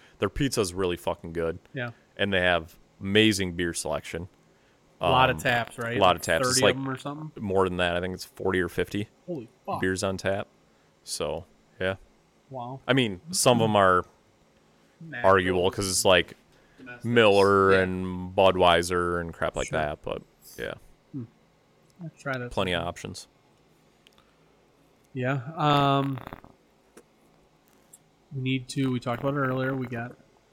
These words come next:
Speaker 2: uh, trivia that we need to do in the near future.
Speaker 1: Yep.
Speaker 2: We have to do some interviews, get back
Speaker 1: Couple
Speaker 2: to some,
Speaker 1: interviews.
Speaker 2: some interview stuff, definitely.
Speaker 1: Yep.
Speaker 2: Um,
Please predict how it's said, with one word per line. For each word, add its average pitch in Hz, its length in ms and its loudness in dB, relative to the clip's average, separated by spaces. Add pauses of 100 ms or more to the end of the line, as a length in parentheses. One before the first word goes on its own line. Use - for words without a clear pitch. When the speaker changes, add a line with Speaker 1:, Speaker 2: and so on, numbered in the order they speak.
(120)
Speaker 2:
uh, 120 260 -14 (100)
trivia 135 340 -2
that 131 120 -6
we 131 60 -8
need 131 120 -4
to 127 100 -8
do 127 160 -2
in 135 60 -6
the 131 120 -6
near 127 180 -4
future. 143 560 -8 (100)
Speaker 1:
Yep. 104 180 0
Speaker 2:
We 127 100 -6
have 120 240 -6
to 123 80 -10
do 120 600 -6 (600)
some 131 200 -12
interviews, 127 560 -4
get 117 140 -8
back 120 100 -4
Speaker 1:
Couple 101 200 -4
Speaker 2:
to 110 40 -2
some, 107 60 -4
Speaker 1:
interviews. 101 460 -6
Speaker 2:
some 123 80 -6
interview 127 320 -4
stuff, 135 400 -8 (200)
definitely. 131 540 -10 (280)
Speaker 1:
Yep. 95 220 -6 (440)
Speaker 2:
Um, 113 580 -14